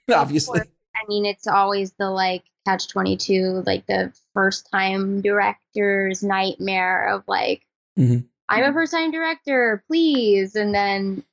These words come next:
Speaker 2: and, and, um, but, you know, the, the short was really good proof of concept. It had been embraced by a good festival. Um, we had an amazing co-writer. We had a great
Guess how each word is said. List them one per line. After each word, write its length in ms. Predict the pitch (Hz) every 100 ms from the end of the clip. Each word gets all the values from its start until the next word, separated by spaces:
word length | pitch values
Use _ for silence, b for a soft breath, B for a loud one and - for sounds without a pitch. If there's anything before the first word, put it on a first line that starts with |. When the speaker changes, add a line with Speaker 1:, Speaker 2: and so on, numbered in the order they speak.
| -
Speaker 2:
and, 300 | 202 196 190 -
and, 300 | 196 196 190
um, 440 | 190 190 185 180 175 -
but, 160 | - 202
you 120 | 214
know, 180 | 202 180 -
the, 180 | 196 185
the 80 | 208
short 320 | 208 208 190
was 160 | 196 196
really 260 | 190 190 185
good 240 | 190 185
proof 160 | - 190
of 100 | 185
concept. 540 | - 185 185 196 190 -
It 200 | 190 190
had 160 | 190
been 160 | 185 190
embraced 420 | 190 190 190 -
by 140 | 202 196
a 120 | 202
good 200 | 202 180
festival. 760 | 214 196 - 190 190 196 196 - _ _ _ _
Um, 460 | - 202 196 196 196
we 100 | 202
had 140 | 202 190
an 120 | 185
amazing 380 | 196 196 196 190
co-writer. 560 | 269 247 233 220 208 202
We 100 | 208
had 80 | 190
a 40 |
great 300 | - 190 196